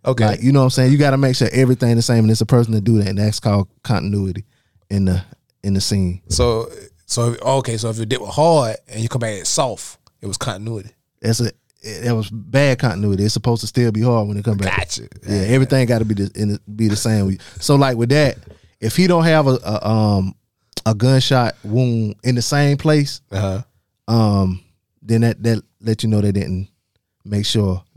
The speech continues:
Speaker 2: that particular issue. 'Cause there's some people that watch for shit like that in all of the T V shows and movies.
Speaker 1: Right.
Speaker 2: You know what I'm saying? They catch it.
Speaker 1: Yeah, I, w-, I was just
Speaker 2: Um,
Speaker 1: wondering. You know what
Speaker 2: yeah,
Speaker 1: I'm saying? But like
Speaker 2: yeah.
Speaker 1: you said, it could be a time frame that
Speaker 2: Yeah.
Speaker 1: happened from that shooting to this time.
Speaker 2: Yeah.
Speaker 1: And we, we can't get caught up in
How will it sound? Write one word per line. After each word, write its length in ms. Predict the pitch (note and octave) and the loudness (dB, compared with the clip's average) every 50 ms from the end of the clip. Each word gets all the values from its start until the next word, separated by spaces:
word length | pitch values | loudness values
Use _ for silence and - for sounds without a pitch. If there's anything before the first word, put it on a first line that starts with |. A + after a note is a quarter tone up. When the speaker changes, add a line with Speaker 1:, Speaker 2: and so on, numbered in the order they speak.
| - | -12
Speaker 2:
that 260 | - G#2+ G2 F#2 - - | -6 -4 -4 -4 -4 -8
particular 380 | - - - - G2 G2+ - F#2 | -10 -8 -6 -6 -6 -6 -4 -6
issue. 200 | G2+ - - - | -6 -6 -6 -6
'Cause 160 | - G#2+ G2+ | -4 -4 -2
there's 120 | G#2+ G#2+ | -2 -2
some 160 | - D#3 E3 D#3 | 0 0 0 2
people 180 | E3 C#3+ A#2+ | 2 2 2
that 100 | G#2+ G#2 | 2 2
watch 380 | G2 A2 A#2 A2 - - - - _ _ _ _ _ | 2 0 0 0 -2 -8 -10 -20 _ _ _ _ _
for 80 | - G2+ | -8 -6
shit 240 | - - D3+ A#2 E2 | -2 0 0 0 2
like 200 | G#2 G#2+ G2+ G2 | 0 0 0 0
that 200 | G2+ G2 - - | -2 -2 -2 -4
in 140 | F#2+ F#2+ | -6 -6
all 260 | - - G#2 G#2+ G#2+ G#2 | -2 0 2 2 2 2
of 80 | F#2+ | 0
the 60 | G2 | -2
T 180 | F#2+ - - G#2+ | -2 -2 0 0
V 80 | G2+ G2+ | 0 0
shows 340 | - - G2+ G2+ F#2+ F#2 | 0 0 0 0 0 0
and 80 | F#2 F2 | 0 0
movies. 380 | F#2+ G2+ G2+ F2+ F2 E2+ - - _ _ | 2 2 2 0 0 -4 -6 -8 _ _
Speaker 1:
Right. 280 | - G#2+ A2+ A#2 G#2 - - | -6 -4 -2 -2 -2 -2 -2
Speaker 2:
You 60 | G2+ | 0
know 60 | G2 G2 | 2 2
what 0 | |
I'm 60 | F#2+ | 2
saying? 200 | - F#2+ G2 F#2+ | 0 0 0 0
They 100 | G2 F#2+ | 0 -2
catch 320 | - - - G#2+ G2+ - - | -2 0 -2 -2 -2 -2 -6
it. 60 | - - _ _ - | -12 -12 _ _ -10
Speaker 1:
Yeah, 200 | A2 A2+ A2 G2 | -6 -4 -2 -2
I, 40 | G#2 | -2
w-, 200 | C3+ C3 C3 A2 | -2 -2 -2 0
I 60 | A#2 | 0
was 120 | C#3+ C#3 C3 | 0 0 0
just 100 | - B2+ | 0 2
Speaker 2:
Um, 60 | D3 | 2
Speaker 1:
wondering. 320 | D3+ C#3 A2 F#2+ E2+ F2 - | 2 0 0 -2 -8 -10 -10
You 80 | - F#2+ | -8 -4
know 60 | G2 | -2
what 80 | G2 | 0
Speaker 2:
yeah, 60 | F#2 E2+ | 0 2
Speaker 1:
I'm 40 | E2 | 0
saying? 180 | G#2 G#2 G#2 G2 | 0 -2 -4 -4
But 120 | G#2 A2+ B2 | -2 0 0
like 100 | D3 - | 0 0
Speaker 2:
yeah. 40 | |
Speaker 1:
you 40 | F#3 E3+ | 0 0
said, 380 | - F3+ D#3 C#3+ D#3 G#3+ - _ _ - - - _ _ _ - | 2 2 4 4 2 0 -2 _ _ -20 -20 -20 _ _ _ -6
it 100 | G#2 - | -4 0
could 180 | - D3 C#3 B2 | 2 0 2 2
be 100 | C3+ C3 | 2 0
a 60 | A#2+ | 0
time 320 | - C3+ B2+ A#2+ B2 A#2 | 0 0 0 0 0 -2
frame 420 | - - A#2+ A2+ A2 G#2+ G#2+ G#2 G#2 | -2 -4 -2 -2 -2 -2 -2 0 2
that 60 | A2 A#2+ | 2 2
Speaker 2:
Yeah. 100 | A2 G2 | 4 2
Speaker 1:
happened 240 | G2 A#2 A#2 A2+ G#2 | 0 -2 -4 -6 -6
from 340 | - A2+ G#2+ G2+ G2 F#2+ F#2+ | -4 -4 -4 -4 -6 -6 -2
that 180 | A2+ A#2+ A2 - | -2 -2 0 0
shooting 360 | - - A#2 - G2+ G#2 G#2 | -2 -2 -4 -4 -6 -10 -8
to 400 | - - G#2+ G2+ G2 F#2 F2+ F2+ - - - _ _ _ _ _ _ _ _ _ - | -6 -6 -4 -4 -4 -6 -8 -10 -12 -16 -20 _ _ _ _ _ _ _ _ _ -4
this 160 | A2+ G#2+ - | -4 -4 -4
time. 320 | - G2+ F2+ E2+ E2+ G#2 | -4 -6 -6 -2 0 0
Speaker 2:
Yeah. 160 | F#2+ F#2 F2+ F#2 - - - - | 2 2 0 -2 -4 -10 -6 -2
Speaker 1:
And 240 | B2+ B2 A#2+ A#2 A#2+ | 0 0 0 2 2
we, 100 | D3+ C#3 | 0 0
we 140 | C#3+ D3+ | 0 0
can't 160 | - - E3 D#3 | 0 0 0 0
get 100 | D3 - | -2 0
caught 220 | - D#3 D3 C#3 | 0 2 2 2
up 100 | C3 C3+ | 0 0
in 460 | C#3 C3 B2+ B2 A#2+ A2+ A2+ A2 A2 | 0 0 0 0 -2 -4 -6 -10 -12